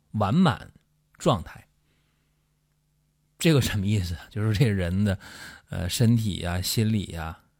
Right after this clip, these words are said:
社会适应性都特别的好，这叫健康。所以说你看，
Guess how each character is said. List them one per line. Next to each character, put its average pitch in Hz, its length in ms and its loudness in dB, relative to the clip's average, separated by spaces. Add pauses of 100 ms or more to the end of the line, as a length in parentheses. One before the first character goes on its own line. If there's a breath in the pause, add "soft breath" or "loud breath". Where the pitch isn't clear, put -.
(140)
社 110 220 -4
会 113 80 0
适 123 160 -2
应 113 100 2
性 139 220 -2 (680)
都 123 140 0
特 - 180 0
别 98 160 -2
的 90 400 -4 (320)
好， - 460 -6 (1500)
这 214 180 4
叫 90 200 -2
健 76 220 -10
康。 - 200 -20 (1300)
所 - 180 0
以 143 80 4
说 127 140 2
你 107 140 2
看， 110 180 -2